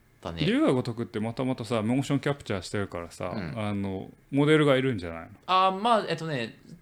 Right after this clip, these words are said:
Speaker 1: えっとね、それはね、フォーぐらいからかな。
Speaker 2: あ、フォーぐらいからね。
Speaker 1: うん、結構そのぐらいから芸能人のモーションキャプチャーをして、
Speaker 2: うん。
Speaker 1: あの、それをせん-、
Speaker 2: あ、じゃあ、もともとい-、
Speaker 1: もう
Speaker 2: あの、さ、第一作、第二作いないんや。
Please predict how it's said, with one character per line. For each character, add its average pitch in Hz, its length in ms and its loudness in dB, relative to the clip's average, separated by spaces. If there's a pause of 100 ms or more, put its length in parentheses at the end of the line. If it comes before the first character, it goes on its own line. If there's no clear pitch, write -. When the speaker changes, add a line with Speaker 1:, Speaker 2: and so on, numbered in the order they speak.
(180)
Speaker 1:
え 120 100 -4
っ - 20 -4
と 113 100 -2
ね、 110 100 -4
そ - 180 -2
れ 202 80 4
は 196 120 2
ね、 143 320 -2 (200)
フ - 60 -14 (220)
ォ 247 160 0
ー - 20 0
ぐ 233 80 -2
ら 196 80 0
い 101 80 -2
か - 100 -14
ら - 80 -8
か - 80 -2
な。 - 100 -2
Speaker 2:
あ、 - 20 -6
フ 139 80 0
ォ 156 40 2
ー - 40 0
ぐ 170 80 -2
ら 139 100 -4
い - 40 -8
か - 100 -12
ら - 80 -12
ね。 - 160 -16
Speaker 1:
う 107 180 -4
ん、 135 40 -6
結 254 140 -4
構 233 80 -2
そ 240 120 -4
の 247 120 -2
ぐ 254 100 -4
ら 247 80 0
い 240 100 -6
か 240 120 -6
ら 233 100 -2
芸 196 220 -4
能 202 140 -2
人 180 180 -4
の 160 100 -2
モ 147 140 0
ー - 20 -4
シ 151 60 -6
ョ 143 40 -2
ン 135 40 -2
キ 143 80 -8
ャ 143 60 -8
プ - 100 -18
チ 120 100 -4
ャ 113 40 0
ー 110 40 0
を 104 140 -2
し 107 200 -2
て、 147 260 -2
Speaker 2:
う - 40 -6
ん。 - 20 -20 (540)
Speaker 1:
あ 120 160 2
の、 98 320 -2
そ 127 260 -2
れ 120 100 2
を 117 80 2
せ 117 120 -4
ん-、 127 40 4
Speaker 2:
あ、 139 120 8
じ 151 100 4
ゃ 135 40 6
あ、 123 40 6
も 135 160 6
と 170 100 2
も 120 100 0
と 120 80 0
い-、 143 240 0 (160)
Speaker 1:
も 135 80 0
う - 20 4
Speaker 2:
あ - 20 4
の、 123 180 2
さ、 147 200 -2
第 139 220 4
一 117 60 0
作、 110 220 -2
第 110 160 -2
二 101 60 -4
作 101 220 -8
い 110 100 -2
な 107 160 -2
い 90 60 -10
ん 87 80 -14
や。 92 120 -20